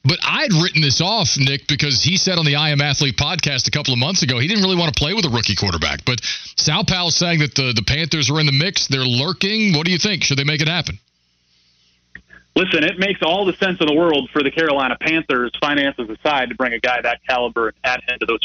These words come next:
Speaker 2: wide receiver room, which, you know, as you guys have talked about on the station, uh, you know, is getting ripped apart by the national media for, for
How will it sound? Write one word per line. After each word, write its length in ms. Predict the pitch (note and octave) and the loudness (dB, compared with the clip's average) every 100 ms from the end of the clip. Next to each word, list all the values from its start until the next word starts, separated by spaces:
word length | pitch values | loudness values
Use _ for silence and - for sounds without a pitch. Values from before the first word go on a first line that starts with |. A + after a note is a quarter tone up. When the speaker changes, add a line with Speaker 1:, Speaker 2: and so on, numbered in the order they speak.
| - | -2
Speaker 2:
wide 180 | B2 A#2 | -2 -2
receiver 380 | - - F3+ C3+ | -4 0 0 2
room, 300 | A2+ A2+ B2+ | 0 0 0
which, 340 | A2+ - - - | 2 2 0 0
you 80 | A#2+ | 0
know, 120 | A2 | 2
as 200 | A2+ A#2 - | 0 -2 -2
you 100 | A2+ | 0
guys 160 | A#2 G#2+ | 0 -2
have 180 | F#2 - | -8 -6
talked 160 | B2+ | -2
about 160 | A#2+ A#2 | 0 0
on 100 | A2 | -2
the 60 | G#2 | -4
station, 520 | C3 D3 C#3+ A#2 A2 _ _ _ _ | 0 2 2 -2 -4 _ _ _ _
uh, 280 | B2 A2+ A2 A2+ | -2 0 0 2
you 80 | |
know, 200 | B2 A2+ | 0 2
is 140 | B2 - | 2 2
getting 240 | D3 A#2+ | -2 0
ripped 220 | B2 D3 A#2 | 0 0 -4
apart 360 | - E3 F3 - | -2 0 -2 -4
by 80 | A#2+ | -2
the 60 | |
national 440 | B2+ C#3 C3 - A#2 | 0 0 -2 -2 0
media 440 | D#3 E3+ D3 D3 - | 2 2 0 -4 -4
for, 240 | D3+ A#2+ A#2 _ | -2 0 -2 _
for 320 | C3 A#2 A2+ | 0 2 -2